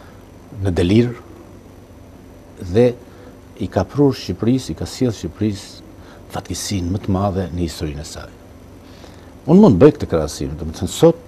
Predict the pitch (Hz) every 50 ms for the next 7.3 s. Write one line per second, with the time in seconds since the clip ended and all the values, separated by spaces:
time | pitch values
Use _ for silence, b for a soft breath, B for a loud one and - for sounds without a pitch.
0 | - - 92 90 90 98 123 135 127 - - 95 87 98 107 101 82 - - 69
1 | 71 - - - - - - - - - - - - - - - - - - -
2 | - - - - - - - - - - - - - - - - - - - -
3 | - 95 95 120 131 131 120 - 101 98 110 113 107 - - - - - - -
4 | - - - 87 87 87 87 120 120 113 - - 104 104 95 90 85 80 90 107
5 | 120 - - - - - - - - - - - - - - - - - - -
6 | - - 90 101 104 120 120 120 110 - - - - - - - - - - -
7 | - - - 107 - 101